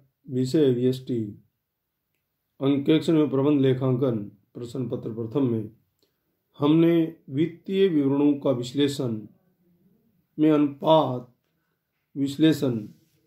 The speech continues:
ratio analysis के बारे में अध्ययन किया रहे हैं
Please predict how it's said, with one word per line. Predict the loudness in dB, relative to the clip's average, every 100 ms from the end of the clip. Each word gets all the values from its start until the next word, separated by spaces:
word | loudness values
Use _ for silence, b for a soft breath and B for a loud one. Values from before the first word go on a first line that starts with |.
| _ _ _ _ _ _ _ -2
ratio | 4 4 4 2 4
analysis | 4 4 2 0 -4
के | -4 -4
बारे | -2 -2
में | -4 -6 -12 _ _ _ _ _ _ -10
अध्ययन | -6 2 4 4
किया | 2 2 2 0 -4
रहे | -2 0 0
हैं | -2 -4